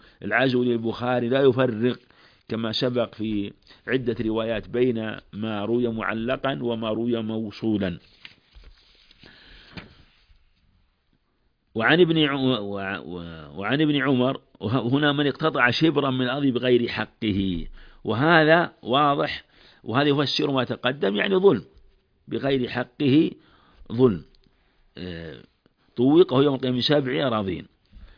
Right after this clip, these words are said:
فهذا يبين أن الغصب لا يكون إلا بغير حق، وحينما يكون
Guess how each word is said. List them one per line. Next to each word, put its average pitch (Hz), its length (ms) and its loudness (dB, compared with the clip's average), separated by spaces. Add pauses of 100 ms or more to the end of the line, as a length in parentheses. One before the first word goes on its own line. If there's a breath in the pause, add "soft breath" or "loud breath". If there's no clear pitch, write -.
(100)
فهذا 135 180 -4
يبين 156 560 2
أن 123 340 -4
الغصب 117 520 0 (760)
لا 143 220 2
يكون 147 760 0 (420)
إلا 139 220 0
بغير 98 400 -4
حق، - 240 -8 (1600)
وحينما 160 600 0
يكون 135 720 2